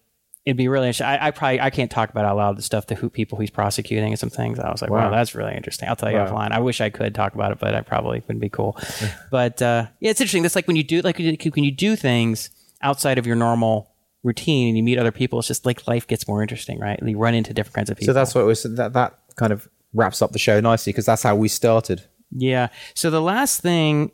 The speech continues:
Speaker 1: I wanted to, um, talk about here,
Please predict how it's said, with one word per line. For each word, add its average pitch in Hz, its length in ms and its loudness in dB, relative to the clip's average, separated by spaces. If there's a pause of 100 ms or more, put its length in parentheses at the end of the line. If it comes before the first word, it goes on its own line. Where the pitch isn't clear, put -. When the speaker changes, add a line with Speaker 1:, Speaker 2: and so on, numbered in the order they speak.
Speaker 1:
I 135 120 0
wanted 151 520 0
to, 131 840 2
um, 117 680 2 (240)
talk 127 240 0
about 104 260 0
here, 98 440 -2